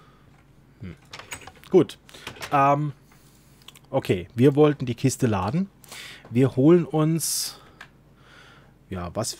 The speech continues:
was, was holen wir uns denn? Wir holen uns Nuggets. Silber, Tin, Lead, Ferris, Elektrum, Invar. Shiny wäre natürlich, also ich nehme jetzt mal Gold Nuggets.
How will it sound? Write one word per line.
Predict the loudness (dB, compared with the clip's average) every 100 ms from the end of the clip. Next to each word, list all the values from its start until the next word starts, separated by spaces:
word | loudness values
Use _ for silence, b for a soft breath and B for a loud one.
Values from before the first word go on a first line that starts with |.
| -4
was, | -4 -4
was | -4
holen | -2 -2
wir | -4
uns | -6
denn? | -8 -8 -8 -6
Wir | -2
holen | 0
uns | -2 -2
Nuggets. | -4 0 0 2 -2 -6 b b b b b b b _ _ _ _ _ _ -20 _ B B B B B B B B B B B B _ _ _ _
Silber, | -14 -4 -2 -2 -2 -4 -8 _
Tin, | -4 -2 -2 -4 -8 _ _ _ -12
Lead, | -8 -8 -8 -12 -20
Ferris, | -10 -8 -6 -8 -12 -16 -20 b b b b b b b b b
Elektrum, | -8 -6 -6 -8 -8 -8 -6
Invar. | -6 -4 -4 -4 -6 _ _ _ _ _ _ _ b b b _
Shiny | -14 -10 -8 -4 -4 -4 -4
wäre | -6 -6
natürlich, | -6 -4 -4 -6 B B B
also | -2 0
ich | -2 -2
nehme | 0 0
jetzt | 0
mal | -2
Gold | 2 4 2
Nuggets. | -2 -8 -10 -12 -14